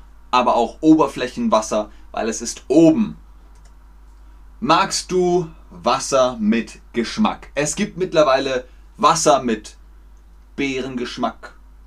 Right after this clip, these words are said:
Apfelgeschmack, Eistee, ganz, ganz dünn.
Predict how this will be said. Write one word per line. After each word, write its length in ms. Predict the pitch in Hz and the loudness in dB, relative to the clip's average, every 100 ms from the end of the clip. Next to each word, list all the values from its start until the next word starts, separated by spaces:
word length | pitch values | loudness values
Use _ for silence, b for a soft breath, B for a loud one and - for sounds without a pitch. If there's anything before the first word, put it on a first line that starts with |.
| - | -6
Apfelgeschmack, 1160 | 156 - - 143 131 131 135 139 123 - - - - - - - - - - - | -6 -6 -10 -8 -6 -8 -10 -8 -8 -10 -20 -20 -20 -20 -20 -20 -20 -20 -20 -8
Eistee, 800 | 127 143 156 - 143 135 135 135 - - - - - - - | -4 -2 -4 -6 -6 -6 -8 -12 -20 -20 -20 -20 -20 -20 -12
ganz, 320 | 135 147 139 | -4 -4 -4
ganz 320 | 143 135 127 - | -8 -8 -8 -6
dünn. 440 | 143 139 143 143 | -4 -2 -4 -12